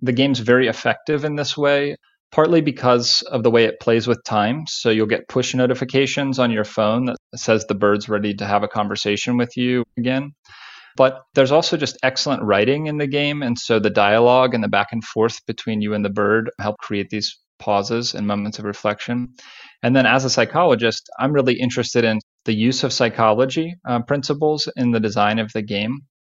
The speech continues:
So, for example, early in the game, the bird asks you to draw a picture of something that makes you happy to share with him or her or them. And so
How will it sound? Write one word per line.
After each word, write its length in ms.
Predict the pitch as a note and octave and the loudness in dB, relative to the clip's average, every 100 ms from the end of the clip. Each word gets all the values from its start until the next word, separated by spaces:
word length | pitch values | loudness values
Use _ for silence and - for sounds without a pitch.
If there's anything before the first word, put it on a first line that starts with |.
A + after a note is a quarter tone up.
| _ _ - | _ _ -6
So, 220 | - B2+ | -2 0
for 160 | - C#3 | 2 0
example, 440 | A#2+ C3+ B2+ B2 | 2 0 0 -2
early 340 | - B2 C3 B2+ | 2 2 2 2
in 100 | A#2+ | 0
the 100 | A2+ | -2
game, 380 | A#2+ A#2+ A#2+ B2 _ _ _ | -4 -4 -4 -8 _ _ _
the 120 | A#2+ A2 | -4 0
bird 260 | A2+ B2 | 2 4
asks 440 | A#2 G#2 - - B2 | 2 0 -4 -6 -4
you 80 | |
to 140 | A2 A2 | -4 -4
draw 280 | A2+ A2 F#2+ | 2 2 2
a 60 | |
picture 420 | - D#3+ - D3 | -2 -4 -2 0
of 320 | A2 A2 G#2 - | 2 2 0 -8
something 400 | - C3+ B2 A#2+ | -2 -2 0 0
that 120 | A2 | 0
makes 260 | G#2+ G#2+ - | -2 -2 -4
you 80 | A2 | -4
happy 460 | G#2+ A#2+ G#2+ F2+ - | -2 -4 -4 -8 -12
to 80 | - | -12
share 300 | - A2 A2 | -4 2 2
with 300 | G#2+ G#2+ - - - | 2 -2 -6 -18 -12
him 320 | G2+ - - | -10 -10 -12
or 140 | G#2+ G#2+ | -10 -6
her 320 | G#2 G#2+ - _ _ _ - | -6 -6 -10 _ _ _ -12
or 60 | |
them. 340 | - F#2+ - A#2 - - - - | -6 -6 -6 -14 -20 -20 -20 -2
And 160 | C3 B2+ | 0 2
so 460 | - C3+ B2+ A#2+ | 6 6 6 2